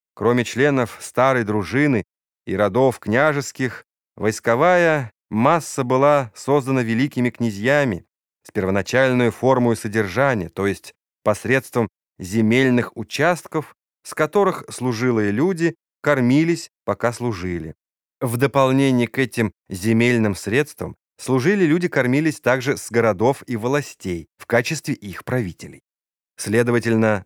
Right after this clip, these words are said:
в Древней России мы видим эту первоначальную форму отношений между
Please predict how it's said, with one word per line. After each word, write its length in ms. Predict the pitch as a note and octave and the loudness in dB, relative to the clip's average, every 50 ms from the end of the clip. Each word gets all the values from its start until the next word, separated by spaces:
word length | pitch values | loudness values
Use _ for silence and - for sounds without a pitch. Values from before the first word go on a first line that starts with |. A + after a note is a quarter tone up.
| _ - | _ -12
в 140 | G#2+ G2+ G2 | -10 -8 -4
Древней 460 | F2+ A2 A2+ A#2 B2 A2 G2+ G#2 G2 | -2 2 2 4 2 2 2 0 0
России 520 | F#2+ F#2+ F2 - - - C3 D3+ D#3 C#3 | 0 0 -2 -4 -6 -4 -2 0 0 2
мы 160 | A2+ G#2 G#2 G2 | 2 0 0 0
видим 340 | G2+ C3+ D3 C3 C#3 B2+ - _ _ _ _ - | -2 -2 -2 0 0 0 -2 _ _ _ _ -4
эту 240 | C3 C3 - C#3+ A#2+ | -4 -2 -2 -2 -2
первоначальную 1000 | - - D3 C3+ B2 C3 C3 B2 B2 A2+ - - B2+ C#3 C3+ B2+ A#2 A2 G#2 F#2+ | 0 2 2 2 2 2 2 2 2 0 -2 0 0 2 2 2 2 2 0 0
форму 440 | - - - B2+ C3+ A#2 A2+ G#2+ F#2+ | -2 -2 0 2 2 2 2 0 0
отношений 680 | - - F2+ E2+ - - - A#2+ D3+ E3+ D#3+ B2 G#2 | 0 -2 -6 -6 -6 -4 -2 0 0 2 2 2 2
между 320 | G2+ G2+ F2+ D#2 F#2 F2+ | 0 0 -2 -2 -6 -8